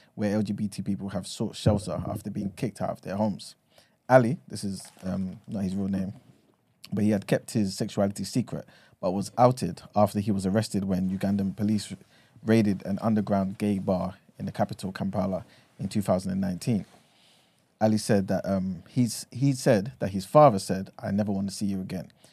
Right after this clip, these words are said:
You're not my child. I can't have a child like you." Despite the obvious trauma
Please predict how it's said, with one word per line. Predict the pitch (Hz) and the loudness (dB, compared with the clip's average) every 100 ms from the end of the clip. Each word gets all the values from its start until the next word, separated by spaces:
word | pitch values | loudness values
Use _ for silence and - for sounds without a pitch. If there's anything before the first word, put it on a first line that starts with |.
| _ - | _ -4
You're | 101 | -2
not | 107 | 0
my | 98 92 | 0 -2
child. | - 120 113 117 - | 2 6 6 6 -2
I | 104 | -12
can't | - 98 | -4 -4
have | 95 - | -4 -8
a | |
child | - 92 87 | -6 -4 -4
like | - - 82 | -6 -10 -14
you." | - _ _ _ _ _ | -16 _ _ _ _ _
Despite | - - 127 110 | -12 6 8 8
the | |
obvious | 110 107 98 | 4 2 -2
trauma | - 123 107 92 | 2 4 4 0